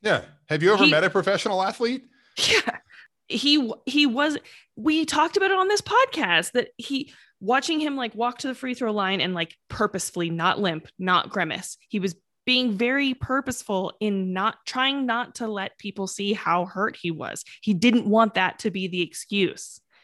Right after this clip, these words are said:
Speaker 1: Uh-huh.
Speaker 2: It is disgusting that anyone would suggest
Speaker 1: Yeah.
Speaker 2: that he was playing up the injury. That guy did, he was hurt. And what he did while he was hurt was incredibly impressive. And for anybody to say otherwise is just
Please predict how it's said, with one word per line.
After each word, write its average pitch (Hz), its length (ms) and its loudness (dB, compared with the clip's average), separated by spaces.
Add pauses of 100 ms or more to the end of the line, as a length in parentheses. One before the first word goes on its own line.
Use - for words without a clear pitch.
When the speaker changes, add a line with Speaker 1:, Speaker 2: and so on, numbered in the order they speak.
(320)
Speaker 1:
Uh-huh. 165 240 -2 (320)
Speaker 2:
It 214 100 2
is 190 240 0
disgusting - 960 -4
that - 260 -10
anyone 185 500 0
would 175 120 -8
suggest 165 560 -6
Speaker 1:
Yeah. 80 60 -12 (260)
Speaker 2:
that 170 160 2
he 190 200 -2
was 170 180 -4
playing 180 400 -2
up 165 160 -4
the 165 160 -8
injury. 170 500 -6 (280)
That 202 140 0
guy 202 420 2 (300)
did, 175 360 0 (300)
he - 260 -4
was 220 160 2
hurt. - 560 -2 (280)
And 185 400 0
what 190 180 -4
he 196 160 -8
did 190 300 0
while 165 360 -2
he 175 160 -8
was 147 180 -8
hurt 156 160 -8
was 165 140 -8
incredibly 165 480 -4
impressive. 160 420 -6
And 170 140 -4
for - 100 -10
anybody 180 440 0
to 170 60 -2
say 160 200 -8
otherwise 160 560 -6
is 170 180 -8
just - 300 -6